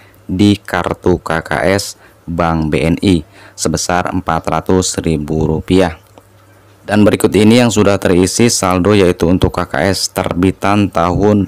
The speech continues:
dua ribu dua puluh satu, dua ribu tujuh belas, dan tahun dua ribu delapan belas.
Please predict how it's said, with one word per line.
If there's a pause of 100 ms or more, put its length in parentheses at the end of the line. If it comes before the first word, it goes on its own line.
dua
ribu
dua
puluh
satu, (1400)
dua
ribu
tujuh
belas,
dan
tahun
dua
ribu
delapan
belas.